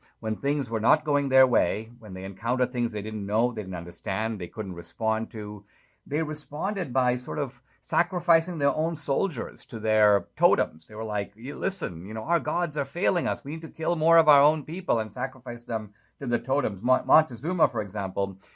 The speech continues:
when his military advisors told him, "Listen, you're gonna lose this battle to the Spanish," uh, he ordered all this, all the people who told him that to be imprisoned,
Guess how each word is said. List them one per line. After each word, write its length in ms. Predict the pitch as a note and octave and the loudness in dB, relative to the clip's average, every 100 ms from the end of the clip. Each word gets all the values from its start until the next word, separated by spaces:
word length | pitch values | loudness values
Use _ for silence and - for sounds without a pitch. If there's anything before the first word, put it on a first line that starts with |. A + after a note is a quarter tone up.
| - | -8
when 160 | B2+ | -2
his 140 | C3 B2 | 0 0
military 400 | D#3+ G3+ E3+ A2+ | 2 2 4 2
advisors 440 | G2+ G2+ G2 G2 | 4 2 0 -4
told 280 | - A2 G#2+ | -2 0 0
him, 100 | F#2+ | 0
"Listen, 260 | C3+ F3+ A2+ | -2 -2 -4
you're 140 | B2+ | -2
gonna 200 | G#3+ G3 | 0 0
lose 340 | A#2 D3+ E3+ | 0 -2 -4
this 120 | C3+ A#2+ | -8 -8
battle 360 | B2 C3+ B2+ | -4 -2 -4
to 80 | G#2 | -6
the 120 | G2 | -8
Spanish," 600 | F#2 C#3 C#3+ G2+ A#2+ - _ _ _ _ _ _ _ _ - | -8 -4 -4 -4 -6 -12 _ _ _ _ _ _ _ _ -14
uh, 300 | A#2+ B2 B2 B2 - - | -2 2 2 2 -6 2
he 100 | F#3 | 6
ordered 240 | F#3+ F#3+ | 8 8
all 160 | F3 E3+ | 8 6
this, 160 | E3 | 2
all 240 | - D#3 E3 | 6 8 8
the 80 | |
people 300 | D#3+ D#3 D#3 | 4 -6 -4
who 100 | C#3 | -4
told 260 | C#3 F3 E3+ | 0 0 0
him 100 | B2+ | 0
that 180 | A#2 A#2+ | 0 -2
to 60 | B2+ | -4
be 100 | B2 | -4
imprisoned, 560 | A2+ E3+ D#3+ E3+ D3 | -4 -4 -4 -4 -6